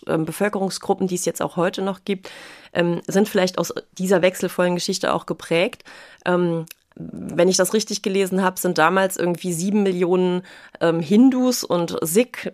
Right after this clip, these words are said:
zurück nach Indien sozusagen oder in die indischen Teile und, ähm, fünf Millionen Muslime dann in das heutige Pakistan. Und es war ja auch erst zweigeteilt. Also wir hatten einen Ost-, äh, Ostteil und einen Westteil.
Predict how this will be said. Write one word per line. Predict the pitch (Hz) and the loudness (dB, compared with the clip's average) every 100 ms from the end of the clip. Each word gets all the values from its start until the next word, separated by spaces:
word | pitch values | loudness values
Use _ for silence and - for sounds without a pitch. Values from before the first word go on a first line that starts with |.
| 175 | -10
zurück | - - 190 220 - | -8 -4 -2 -2 2
nach | 175 - | 0 0
Indien | - 226 277 269 262 | 2 4 4 4 2
sozusagen | 247 247 220 175 | 2 0 -2 0
oder | 170 | -2
in | 175 | -2
die | 170 | 2
indischen | 240 240 240 233 | 2 2 0 -2
Teile | 240 247 247 240 - - - | 0 4 4 2 -8 -18 -4
und, | 185 185 - | 0 0 2
ähm, | 180 175 175 - - - - | 2 4 0 -6 -18 -20 -8
fünf | - 220 226 | 2 2 4
Millionen | 202 196 202 | 4 4 4
Muslime | 190 185 185 190 190 | 4 2 0 2 2
dann | 180 175 175 - - - | 2 0 -2 -6 -20 -6
in | 165 | 0
das | 165 - | 0 2
heutige | 175 180 170 | 0 0 -4
Pakistan. | - 160 180 214 - 214 208 208 - - | -4 -2 0 -2 -2 2 2 0 -8 -4
Und | 175 | 0
es | 165 | 4
war | 175 | 6
ja | 185 - | 6 4
auch | |
erst | - 185 - | 2 0 0
zweigeteilt. | - 165 180 185 160 156 | 0 2 0 0 0 0
Also | 151 165 | 0 0
wir | 165 | 0
hatten | 160 165 | 0 -2
einen | 165 | -4
Ost-, | - 185 - | -4 -6 -4
äh, | - 156 156 | 0 0 0
Ostteil | - 185 - - 202 208 | -2 -4 -4 0 0 0
und | 170 - | -2 -2
einen | 165 160 | -2 0
Westteil. | 185 - - 208 220 | -2 -4 -2 0 0